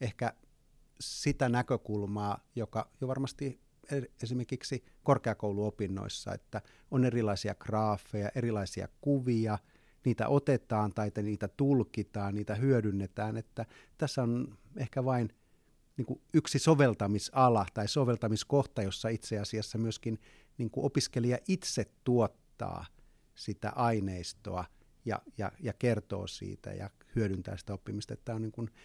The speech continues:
mielenkiintoinen ulottuvuus. No, miten tää portfoliopedagogiikka sitten, et onks tää yksi pedagoginen työkalu työkalujen voi-, joukossa vai onks tää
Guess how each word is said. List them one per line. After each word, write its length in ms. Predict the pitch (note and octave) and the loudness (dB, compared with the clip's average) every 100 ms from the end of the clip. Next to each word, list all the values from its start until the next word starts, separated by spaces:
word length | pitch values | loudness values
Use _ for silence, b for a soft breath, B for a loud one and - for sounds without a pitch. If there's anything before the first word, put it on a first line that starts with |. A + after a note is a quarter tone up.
| B - | B 2
mielenkiintoinen 760 | F#3 D#3+ A2+ A2+ G2 G#2+ G#2+ | 6 6 4 2 2 2 2
ulottuvuus. 1080 | C#3+ C3+ A#2+ - _ G2 F#2+ F#2 G#2+ - - b b b b b - | 4 6 6 2 _ -6 -4 -6 -6 -8 -12 b b b b b 2
No, 240 | C#3 - - _ - - F#3 - - - - - - E3+ | 2 2 -8 _ -20 -18 -18 -20 -20 -20 -20 -20 -2 0
miten 300 | F3+ G3 E3 | 4 2 2
tää 140 | C#3+ | 0
portfoliopedagogiikka 1300 | - D#3 - B2+ A2+ G#2+ A#2+ A2 A#2+ - A2+ - A#2 | 2 2 2 2 4 2 0 0 -2 -2 -4 -2 -4
sitten, 340 | A#2 A#2 B2 - | -2 0 -2 -2
et 180 | F3 - | -4 0
onks 220 | - - | 0 0
tää 200 | - D3 | 0 2
yksi 380 | D3 D3 - A2+ b b b b _ - | 4 2 2 0 b b b b _ 6
pedagoginen 680 | C#3+ C3 A#2 - G#2+ G#2+ | 8 8 4 2 2 2
työkalu 460 | - B2 - G#2 G2+ | 4 4 4 0 0
työkalujen 640 | B2 A2 A2 G2+ G2 F#2+ | 2 2 2 0 0 0
voi-, 260 | A2+ A2 - | 2 2 0
joukossa 640 | C3 B2 A2+ G#2 - G#2+ F#2+ | 2 4 4 2 -4 -2 -2
vai 240 | G2 G2+ b b b | -2 -2 b b b
onks 220 | D#3+ - | 0 0
tää 320 | - A#2+ G#2 | 2 2 2